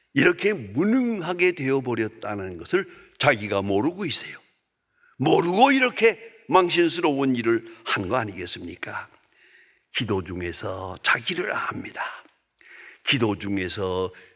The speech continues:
믿음을 얻게 됩니다. 기도만이 능력의 역사를 나타낼 수 있는 것이에요.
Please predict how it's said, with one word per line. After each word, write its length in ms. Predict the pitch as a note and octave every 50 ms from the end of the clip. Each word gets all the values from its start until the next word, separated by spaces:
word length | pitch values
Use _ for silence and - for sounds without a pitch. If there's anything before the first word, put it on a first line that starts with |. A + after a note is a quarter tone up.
| _ _ _
믿음을 760 | - C3+ G2+ A2+ D3+ F3+ D#3+ - A3+ G#3+ G3+ G#3+ A3+ A3+ G#3 -
얻게 560 | - G#2+ - - - - G#2 G2+ F#2+ G2 G#2 -
됩니다. 440 | - F2 D#2+ - - - - - - - - - - - - - - _ _ _ _ _ _ _ _ _ _ _ _ _ - - _ _ -
기도만이 880 | - - - - - - - - - - - - - C4 B3+ B3+ G3 - - - - _ _ _ _ _ _ _ _ _ _ _ _ _ _ _ _ _ -
능력의 1000 | A#3 C#4+ C4+ C4 B3+ B3 B3 A#3+ A#3 A#3 A3 G#3 - F3+ F3+ E3+ E3+ - - -
역사를 520 | A#2 A2+ - - - - - - G2+ G2+
나타낼 380 | - - - - - C3 D#3 G3
수 160 | - - -
있는 240 | C4 A3+ A3+ - D3
것이에요. 440 | - - - - C3+ A2+ - -